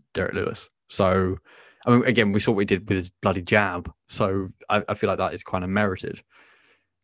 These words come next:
I'm less pessimi-, pessimistic than you. I'm quite optimistic. I do feel like this is gonna be one of those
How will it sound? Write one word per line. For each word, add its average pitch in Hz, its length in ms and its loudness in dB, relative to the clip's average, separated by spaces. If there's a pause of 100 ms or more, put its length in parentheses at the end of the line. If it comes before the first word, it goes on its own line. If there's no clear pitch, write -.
(160)
I'm 127 480 2 (300)
less 160 300 6
pessimi-, 104 480 2 (160)
pessimistic - 460 -6
than 95 100 -8
you. 90 140 -8
I'm 110 80 -6
quite - 180 2
optimistic. 104 640 -2
I 101 80 -4
do 117 180 0
feel 113 180 4
like 104 100 4
this 104 120 -6
is 107 80 -8
gonna 101 160 -2
be 98 220 2 (140)
one 104 160 -2
of 98 40 -2
those 98 220 0